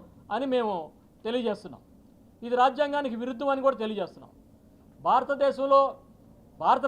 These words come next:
రాజ్యాంగం మత స్వేచ్ఛని ఇస్తే, మత స్వేచ్ఛని హరిస్తూ మత వ్యతిరేక మార్పిడి చట్టాలని తీసుకొచ్చి మత స్వేచ్ఛని,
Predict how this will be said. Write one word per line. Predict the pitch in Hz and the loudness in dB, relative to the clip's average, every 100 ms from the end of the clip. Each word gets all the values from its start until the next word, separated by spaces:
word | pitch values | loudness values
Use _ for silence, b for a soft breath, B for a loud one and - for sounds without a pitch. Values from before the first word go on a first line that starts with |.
| 277 | 4
రాజ్యాంగం | 247 285 269 277 277 240 - - - 160 | 4 -2 0 0 0 -6 -20 -20 -14 -4
మత | 214 285 - | 0 0 -2
స్వేచ్ఛని | 269 294 294 294 262 | 2 2 2 -6 -4
ఇస్తే, | - 254 277 - - - - - 170 | 4 4 4 0 -14 -20 -20 -8 -4
మత | 220 277 - | 0 0 -2
స్వేచ్ఛని | 262 302 330 302 247 | 2 2 0 -2 0
హరిస్తూ | 262 269 - 262 294 - - - - 147 175 | 0 -2 -6 -4 -4 -8 -20 -20 -20 -14 0
మత | 240 277 277 | 0 2 0
వ్యతిరేక | 254 262 294 302 285 277 - - _ - 185 | 0 0 2 2 4 -4 -4 -20 _ -6 4
మార్పిడి | 285 - 302 294 277 - | 4 4 -6 -6 -8 -6
చట్టాలని | 233 269 285 277 277 247 - - _ | -2 4 6 6 0 -4 -8 -20 _
తీసుకొచ్చి | 247 269 - 269 269 262 220 | -10 -10 0 0 0 -4 -4
మత | 214 240 | -4 -6
స్వేచ్ఛని, | - 226 226 226 | -6 -8 -6 -8